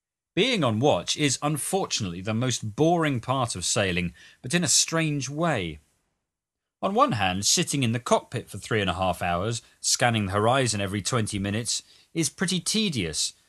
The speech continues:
especially on the twelve A M to three thirty A M shift, and if the weather's lousy, then it's simply miserable. On the other hand, though, is the realization that you're a good thousand nautical miles from the nearest land,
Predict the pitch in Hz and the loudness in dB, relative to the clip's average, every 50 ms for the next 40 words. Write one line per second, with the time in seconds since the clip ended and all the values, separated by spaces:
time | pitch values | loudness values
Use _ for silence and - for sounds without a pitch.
0 | _ _ - 110 - - - 170 180 - - 120 104 101 98 98 - - - 135 | _ _ -4 -2 -2 0 0 0 2 2 2 2 2 0 0 -2 -4 0 2 4
1 | 117 110 104 92 104 107 117 117 113 107 92 90 101 - - - 127 107 92 - | 4 4 4 2 2 2 2 2 2 0 -2 -4 -4 -4 -2 0 0 0 0 0
2 | 123 123 120 113 - 107 95 95 98 101 104 107 104 107 104 - - 151 135 120 | 2 2 2 2 0 -2 -2 -2 0 0 0 0 -2 -2 -2 -2 0 0 0 -2
3 | - - - - _ _ _ _ _ _ _ _ _ _ - 143 147 - 139 117 | -4 -10 -18 -20 _ _ _ _ _ _ _ _ _ _ -2 0 0 0 0 2
4 | 107 143 196 160 120 95 82 90 87 85 85 87 90 90 113 110 104 110 107 107 | 4 4 4 4 4 0 -2 -2 -2 -2 -2 -2 -2 -2 -2 -2 -2 -2 -2 -2
5 | 90 - - - 196 208 - - 87 80 80 85 90 98 117 120 107 104 95 80 | -2 0 0 0 0 -2 -4 -6 -8 -8 -6 -4 -2 -2 -2 -2 -2 -2 -4 -4
6 | 73 80 78 76 76 - _ _ _ _ _ _ _ _ _ _ _ _ _ _ | -6 -8 -10 -10 -12 -16 _ _ _ _ _ _ _ _ _ _ _ _ _ _
7 | _ _ _ _ _ _ - 202 175 147 165 208 170 113 131 170 196 185 143 101 | _ _ _ _ _ _ -2 2 4 4 4 4 4 4 4 4 4 2 0 -2
8 | 82 90 90 87 92 117 143 - _ _ _ 143 143 139 160 147 151 156 151 151 | -2 0 0 0 0 0 -2 -6 _ _ _ -4 -2 -2 0 2 2 4 4 6
9 | 156 156 147 135 175 202 202 - - 113 95 95 92 117 127 139 147 151 139 131 | 4 4 4 2 0 0 0 0 0 -2 -4 -4 -4 -2 -2 0 0 0 2 2
10 | 180 208 165 120 - - - 151 147 143 131 110 127 120 117 117 135 147 143 117 | 2 2 2 0 -4 -4 -2 0 0 2 0 2 2 2 2 2 2 2 2 0
11 | - 113 - 117 107 107 123 156 165 117 87 85 85 - - 107 101 104 107 120 | 0 0 0 0 2 4 4 4 4 4 2 0 -2 -2 -2 -2 0 0 0 2
12 | 131 131 117 110 - - 135 147 156 151 143 123 98 87 82 | 2 2 2 2 2 2 2 2 2 2 2 0 0 -2 -6